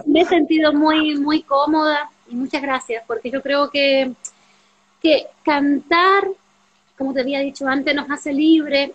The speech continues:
y es tan fácil, ya lo tenemos incorporado, es realmente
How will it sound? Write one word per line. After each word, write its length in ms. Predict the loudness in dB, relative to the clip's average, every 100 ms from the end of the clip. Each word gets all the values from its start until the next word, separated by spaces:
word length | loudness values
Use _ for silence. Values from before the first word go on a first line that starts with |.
| 0
y 140 | 0
es 160 | 0 -4
tan 220 | -6 -6
fácil, 880 | -4 -4 -4 -8 -4 -2 -2 -4 -10 _ _ _ _
ya 180 | -2 2
lo 120 | 4
tenemos 380 | 4 6 6 4
incorporado, 840 | 0 -2 -2 -2 0 0 0 -4 -8 _ _ _ _ -2
es 160 | 0
realmente 800 | 2 2 4 6 6 6 4 0